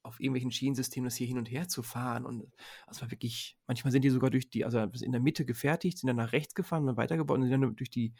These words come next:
andere Halle wieder durchgefahren auf die linke Seite, um dann den nächsten, also es war wirklich,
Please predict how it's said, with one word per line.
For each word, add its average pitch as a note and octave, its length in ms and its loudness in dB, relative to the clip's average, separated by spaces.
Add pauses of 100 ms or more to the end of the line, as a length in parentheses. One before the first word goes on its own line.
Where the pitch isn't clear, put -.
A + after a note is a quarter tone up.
(420)
andere C3+ 200 4
Halle C3+ 120 6
wieder C3 120 6
durchgefahren E3 580 4
auf A#2+ 120 2
die A#2 120 2
linke E3 460 6
Seite, E3 420 4 (240)
um B2+ 160 4
dann B2 140 8
den B2 40 8
nächsten, D3 240 6
also A#2 160 4
es A2+ 100 -2
war A2+ 140 0
wirklich, A#2 380 -2